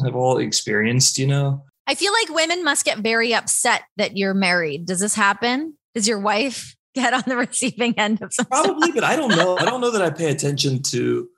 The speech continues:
Speaker 1: like, that stuff enough to know. What gets me, this, man, this has really started to cheese me off, <laughs> has been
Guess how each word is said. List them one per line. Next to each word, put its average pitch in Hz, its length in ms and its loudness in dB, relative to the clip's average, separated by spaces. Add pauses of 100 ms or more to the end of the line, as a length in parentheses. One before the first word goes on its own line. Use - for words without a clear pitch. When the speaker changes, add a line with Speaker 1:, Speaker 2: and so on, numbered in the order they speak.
(260)
Speaker 1:
like, 120 380 -2 (100)
that 120 280 0
stuff - 300 0
enough - 300 -2
to 131 80 2
know. 117 340 0 (180)
What 294 240 -2
gets 185 260 4
me, 143 560 0 (140)
this, 147 420 4
man, 147 240 2
this 196 140 2
has 143 160 -2
really 131 280 2
started 117 340 -2
to - 60 -2
cheese 110 220 0
me 107 160 0
off, 107 380 -2 (560)
<laughs> - 540 -2
has 160 120 0
been 175 460 0